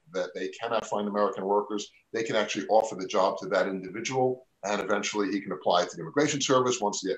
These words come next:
Labor Department approves his application, and eventually get his green card. Now, that's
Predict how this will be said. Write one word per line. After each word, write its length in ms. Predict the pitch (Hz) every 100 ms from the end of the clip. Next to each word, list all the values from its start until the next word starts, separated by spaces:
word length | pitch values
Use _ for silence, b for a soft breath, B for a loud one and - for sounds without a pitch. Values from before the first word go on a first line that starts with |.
| -
Labor 260 | 101 101 95
Department 380 | - 95 90 -
approves 280 | 101 92
his 80 | -
application, 640 | - - - 120 - 110 - b b _
and 340 | 110 101 98 92 - _
eventually 380 | 107 104 - 101
get 120 | 95
his 80 | 85
green 220 | 101 90
card. 220 | - 60 - B -
Now, 140 | 104
that's 500 | 151 180 - - -